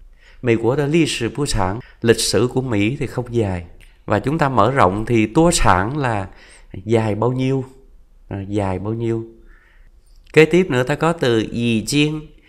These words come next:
Ỷ chiên có nghĩa là đã, để nhấn mạnh cái việc gì xảy ra rồi á. Thì âm Hán Việt là chữ dĩ và chữ kinh, thì chữ kinh là kinh tuyến, vĩ tuyến á, kinh vẫn còn dùng, dĩ là vẫn còn dùng, nhưng mà,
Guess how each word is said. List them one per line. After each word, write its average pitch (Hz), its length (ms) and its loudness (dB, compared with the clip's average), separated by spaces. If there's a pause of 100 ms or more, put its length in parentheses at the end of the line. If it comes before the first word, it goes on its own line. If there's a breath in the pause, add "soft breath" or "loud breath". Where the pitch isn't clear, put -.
(260 soft breath)
Ỷ 110 420 0
chiên 160 460 0
có 151 120 -4
nghĩa 147 140 -4
là 123 160 -4
đã, 95 580 0 (160)
để 110 120 -6
nhấn 147 280 -2
mạnh 104 280 -6
cái 143 100 -6
việc 127 200 -4
gì 107 80 -2
xảy 101 200 -2
ra 131 140 -4
rồi 104 300 4
á. 104 80 -6 (760 soft breath)
Thì - 60 -6
âm 127 140 -2
Hán 156 100 -2
Việt 135 100 2
là 107 80 0
chữ 110 140 -6
dĩ 113 500 2
và 143 160 -8
chữ 110 240 -8
kinh, 131 320 -2
thì 120 140 -6
chữ 117 180 -4
kinh 131 260 -2
là 117 80 -6 (100)
kinh 139 240 -4
tuyến, 156 260 0
vĩ 123 160 -2
tuyến 156 260 0
á, 196 160 -4
kinh 139 240 2
vẫn 113 180 -4
còn 113 240 -6
dùng, 104 300 0 (560 loud breath)
dĩ 110 320 2
là 175 280 -2
vẫn 107 260 -2
còn 117 200 -6
dùng, 104 260 0 (240)
nhưng 120 160 -4
mà, 98 320 -4